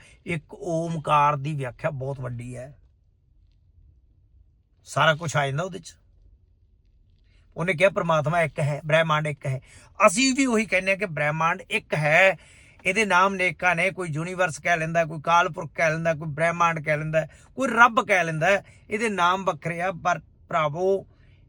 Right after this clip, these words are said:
ਇਹ ਇੱਕੋ ਹੀ ਹੈ, ਕਿਸੇ ਧਰਮ ਦਾ ਵੱਖਰਾ ਰੱਬ ਨਹੀਂ ਹੈ, ਸਾਰੇ ਧਰਮਾਂ ਦਾ ਇੱਕੋ ਹੀ ਹੈ। ਤੇ ਇੱਕ ਓਂਕਾਰ,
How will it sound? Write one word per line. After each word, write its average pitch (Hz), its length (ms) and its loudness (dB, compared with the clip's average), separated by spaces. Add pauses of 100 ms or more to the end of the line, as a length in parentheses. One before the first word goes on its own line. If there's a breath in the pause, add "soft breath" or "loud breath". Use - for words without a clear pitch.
(160)
ਇਹ 190 200 -2
ਇੱਕੋ 214 360 -6
ਹੀ 175 180 -2
ਹੈ, 180 140 0
ਕਿਸੇ 180 360 -6
ਧਰਮ 151 400 -2
ਦਾ 175 160 4
ਵੱਖਰਾ 151 500 2
ਰੱਬ 143 260 0
ਨਹੀਂ 151 200 -2
ਹੈ, 147 280 0 (200 soft breath)
ਸਾਰੇ 151 300 -2
ਧਰਮਾਂ 143 380 -4
ਦਾ 135 60 -4
ਇੱਕੋ 143 220 -8
ਹੀ 143 180 -2
ਹੈ। 151 180 2 (520 soft breath)
ਤੇ 214 60 0
ਇੱਕ 240 380 -4
ਓਂਕਾਰ, 170 760 4